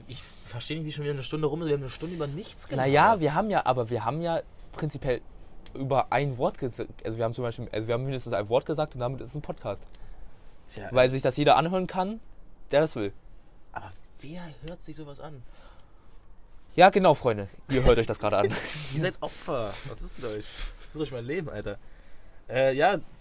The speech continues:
Speaker 1: jetzt
Speaker 2: Äh, Freunde,
Speaker 1: was?
Speaker 2: ihr macht's bestimmt gerade, ihr hört den Podcast bestimmt gerade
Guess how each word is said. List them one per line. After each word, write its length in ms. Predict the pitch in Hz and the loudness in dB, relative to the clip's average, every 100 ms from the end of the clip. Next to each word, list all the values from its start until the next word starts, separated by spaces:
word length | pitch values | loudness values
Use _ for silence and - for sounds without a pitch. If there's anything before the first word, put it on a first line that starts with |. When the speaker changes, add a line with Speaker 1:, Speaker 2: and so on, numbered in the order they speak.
| - - - - | -20 -20 -12 -2
Speaker 1:
jetzt 220 | 151 - | 0 6
Speaker 2:
Äh, 40 | |
Freunde, 320 | 180 202 170 - - - | 8 8 4 0 -12 -10
Speaker 1:
was? 120 | 139 | -2
Speaker 2:
ihr 60 | 139 | 4
macht's 240 | 151 156 | 4 2
bestimmt 320 | - 143 151 147 | -2 -2 -2 2
gerade, 440 | 135 139 160 190 - - - | 4 6 4 0 -10 -18 -8
ihr 100 | 131 | -4
hört 260 | 135 135 | -2 -2
den 80 | 139 | -4
Podcast 380 | - 160 - 139 | -2 -2 -2 -4
bestimmt 300 | - 165 160 | -4 -6 -4
gerade 320 | 135 135 147 | -2 0 0